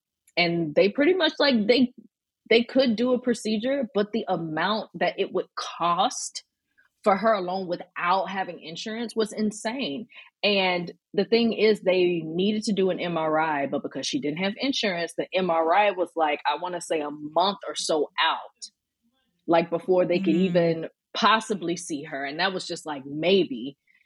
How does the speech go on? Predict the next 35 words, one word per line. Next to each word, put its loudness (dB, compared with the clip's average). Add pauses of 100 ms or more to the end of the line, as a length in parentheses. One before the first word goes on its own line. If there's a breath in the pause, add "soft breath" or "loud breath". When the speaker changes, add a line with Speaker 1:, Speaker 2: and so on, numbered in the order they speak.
(200 soft breath)
Speaker 2:
Yeah. 0 (220)
Speaker 1:
And -6
she 0
never 2
made 0
it. -8
She 2
never 2
made 2
it -2
to, 0
um, -2
that 2 (180)
appointment. -4
And -4 (100)
again, 2
it 0
wouldn't 2
have -2
been 0
taken -2
care 0
of -2 (100)
anyway. -4
The -4
procedure 4 (140)
would 2
have 2
been 0
super 0
easy 2
to -6
drain 0
it. -4 (480 loud breath)
Um, 2